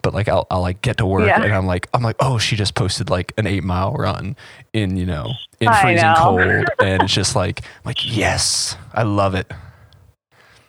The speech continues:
Speaker 2: Yeah, it's kinda nutty, but, you know,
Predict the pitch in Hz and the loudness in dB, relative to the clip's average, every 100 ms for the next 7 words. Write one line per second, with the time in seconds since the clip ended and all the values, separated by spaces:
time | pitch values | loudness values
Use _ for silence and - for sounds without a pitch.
0 | _ _ _ _ _ 185 175 165 190 _ | _ _ _ _ _ 2 4 4 0 _
1 | - 165 147 180 139 156 147 143 - - | 0 2 4 4 2 2 2 2 0 -2
2 | 170 107 165 | 2 2 2